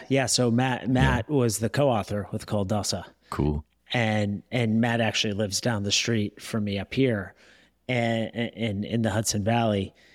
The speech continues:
Speaker 1: And, you know, if you look at that approach to meditation, you know, what they would, I, I think the way they refer to it as is, like, the six-point preparation of how to even enter into the meditation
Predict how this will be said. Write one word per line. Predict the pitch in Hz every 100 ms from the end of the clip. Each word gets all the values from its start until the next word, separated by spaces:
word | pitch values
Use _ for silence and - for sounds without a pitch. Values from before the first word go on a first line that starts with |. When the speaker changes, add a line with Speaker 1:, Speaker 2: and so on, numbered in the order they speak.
| _ _ -
Speaker 1:
And, | 123 117 110 113 _ _ _
you | -
know, | 135 113 117 _ _ _ -
if | 127
you | 139 131
look | 120 135 170 -
at | 127 110
that | 117 113 120 117 117
approach | 110 - - 123 123 - - -
to | 110
meditation, | 98 98 92 - 117 127 120 120 95 95 95 92 _ - - _
you | 120
know, | 113
what | 101 95
they | 117 120
would, | 117 107 -
I, | 113 110 120
I |
think | 120 131 120
the |
way | 113 117
they | 113 117 117
refer | 117 107 - 120 117
to | - 117
it | 107
as | 101 110 104
is, | 107 107
like, | 107 101
the | 113
six-point | - 135 - - - 120 123 -
preparation | - 127 113 107 104 101 170 180 190 - _ _ _ _
of | - 113 92 - - -
how | - 135 135
to | 127 -
even | 135 117 113 - -
enter | 143 147 - 135 120
into | 123 131 123
the | 110 98
meditation | 101 95 - 98 95 110 87